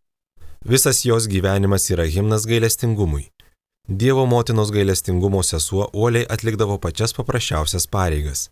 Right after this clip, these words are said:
Jai teko būti virėja, sodininkė ir durininkė, neįsiduodama, kad yra apdovanota ypatingomis dovanomis. Ji patyrė išskirtinių malonių, regėjo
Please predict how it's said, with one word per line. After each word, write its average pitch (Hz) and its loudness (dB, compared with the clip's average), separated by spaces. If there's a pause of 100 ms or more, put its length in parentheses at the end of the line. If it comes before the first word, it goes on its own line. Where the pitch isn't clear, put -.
(540)
Jai 127 2
teko 120 0
būti 98 0
virėja, 113 0
sodininkė 98 0 (100)
ir 76 -2
durininkė, 107 0 (500)
neįsiduodama, 95 2
kad 92 -4
yra 85 0
apdovanota 82 0
ypatingomis 85 -2
dovanomis. 92 -2 (580)
Ji 95 2
patyrė 98 2
išskirtinių 104 0
malonių, 107 2 (420)
regėjo 85 2